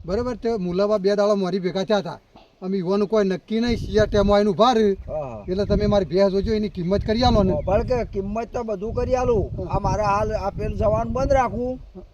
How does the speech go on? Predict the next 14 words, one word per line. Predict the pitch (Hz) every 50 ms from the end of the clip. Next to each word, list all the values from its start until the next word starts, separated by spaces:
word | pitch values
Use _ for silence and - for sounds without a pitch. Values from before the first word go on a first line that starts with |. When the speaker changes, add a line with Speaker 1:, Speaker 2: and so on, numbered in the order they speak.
| - - - _
Speaker 2:
પણ | - 180 202
હું | 208 214
કિંમત | 185 190 190 202 208 220 254 269 277
એ | 277 269
કરી | - 277 269 269 269
આલું. | 262 254 240 214 175 131 110 -
Speaker 1:
બરોબર. | 185 202 220 214 196 180 151 135 - - - - -
Speaker 2:
પણ | - 202 220 233
જો, | 247 262 269 269 247 175 123 107 - - - - - - - - - - - - - - -
તું | - 240 254 254
રાખ, | 247 247 233 220 - 240 254 254 269 269 269 254 - - - - - - - -
કે | - 226
એ | 233 226 233 240
રાખ. | 233 233 220 202 - -